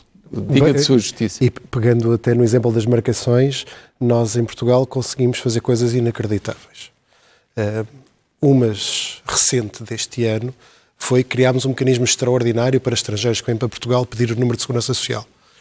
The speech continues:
Speaker 2: nis Online. Fabuloso. Formulário, preenche online e entrega-se.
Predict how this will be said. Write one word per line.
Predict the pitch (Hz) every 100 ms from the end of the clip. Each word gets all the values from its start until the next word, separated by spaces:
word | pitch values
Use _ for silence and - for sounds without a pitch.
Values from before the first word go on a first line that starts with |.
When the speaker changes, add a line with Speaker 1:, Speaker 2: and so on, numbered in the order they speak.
| _ _ _ _ _
Speaker 2:
nis | 143 160 151
Online. | 131 113 113 110 131 _ _ _
Fabuloso. | - - 165 117 104 107 - - _ _ _ _ _ _ _
Formulário, | - 139 135 139 165 175 156
preenche | 135 139 151 - 131
online | 127 143 139
e | 127
entrega-se. | 110 107 101 110 -